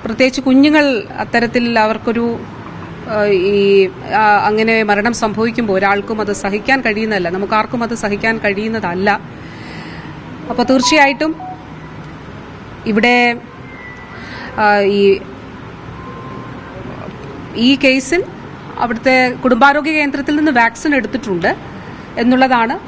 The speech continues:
ഡി എച്ച് എസ് നൽകിയിരിക്കുന്ന റിപ്പോർട്ട്. ബാക്കി കാര്യങ്ങൾ എന്താണെന്നുള്ളത് പരിശോധി-, കുടുംബാരോഗ്യ കേന്ദ്രത്തിൽ നിന്ന് തന്നെ വാക്സിൻ എടുത്തിട്ടുണ്ടെന്നാണ് പറഞ്ഞത്. പക്ഷേ അത്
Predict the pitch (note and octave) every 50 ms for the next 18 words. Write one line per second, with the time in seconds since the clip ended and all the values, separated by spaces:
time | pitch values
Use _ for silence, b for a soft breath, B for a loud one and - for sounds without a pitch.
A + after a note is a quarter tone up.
0 | - - - G3 F#3+ A#3 B3 B3+ B3 C4+ B3 - C4+ B3+ A#3 G#3+ G3+ A3+ A3+ A3+
1 | A3 A#3+ A3+ B3 - - - - - - - G3 G3+ F#3+ - - A3 G#3 F#3+ -
2 | G#3 - - - - - B B B B B B B B B - - - - -
3 | - - - - - - - - B3+ A3+ A#3+ B3+ B3+ - D4 C#4 D#4 D4+ D4+ D4+
4 | D#4 D#4 D4+ C#4+ D4 D4 D4 D4+ C#4+ C#4+ C#4 C#4 C4+ D#4+ G4+ G#4 - - A3+ -
5 | - A3 G#3 - B3 B3 A#3+ C4 C4 C#4 C#4 C#4 C4 B3+ A#3+ A3 A#3 A#3 A3+ -
6 | B3 A#3+ B3+ B3+ B3+ B3 B3+ B3 B3+ C#4+ D#4 D4+ B3+ - - - C#4 C4 A#3+ A3+
7 | - C4 B3+ C#4 C4+ B3 B3+ A#3+ A#3+ A#3 A3+ A3 - F3+ F#3 F#3+ G3 F#3 A3 A3+
8 | - - C4+ D#4 D4+ - - - C4 A#3 C4 C#4+ D#4+